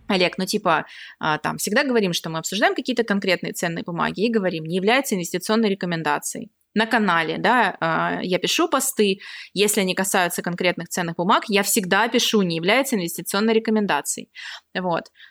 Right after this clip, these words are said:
Ну, то есть, эм, это такая тоже, во-первых, не имею права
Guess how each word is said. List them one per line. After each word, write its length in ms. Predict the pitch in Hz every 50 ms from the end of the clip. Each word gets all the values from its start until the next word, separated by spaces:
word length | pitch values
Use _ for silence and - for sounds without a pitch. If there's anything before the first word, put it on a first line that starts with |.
| _
Ну, 80 | - 220
то 80 | 214 247
есть, 240 | 226 226 226 - - - - -
эм, 420 | 190 190 190 190 180 180 175 175 - _ _ _ _ _
это 180 | - 226 226 233
такая 300 | 233 226 254 240 220 220
тоже, 240 | 220 220 214 190
во-первых, 280 | 190 175 - 196 185 -
не 100 | 214 208
имею 180 | 208 208 208 208
права 480 | 208 - 330 392 415 302 190 175 196